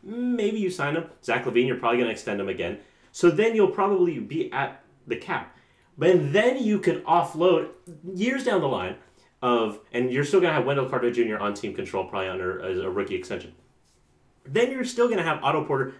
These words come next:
coming off the books. Then you can pay that max slot to someone when your team develops.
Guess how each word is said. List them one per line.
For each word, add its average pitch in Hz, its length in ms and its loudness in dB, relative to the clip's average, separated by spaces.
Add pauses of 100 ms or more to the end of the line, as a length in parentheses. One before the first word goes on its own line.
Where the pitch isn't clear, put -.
(120)
coming 196 340 2
off 170 200 4
the 151 80 -2
books. 107 260 -6 (220)
Then 190 460 2
you 139 160 -2
can 123 160 -4
pay 95 340 0 (180)
that 90 140 -6
max 85 280 -8
slot 95 240 -6
to 95 60 -12
someone 104 320 -4
when 98 120 -2
your 95 100 0
team 98 280 -8
develops. 92 460 -8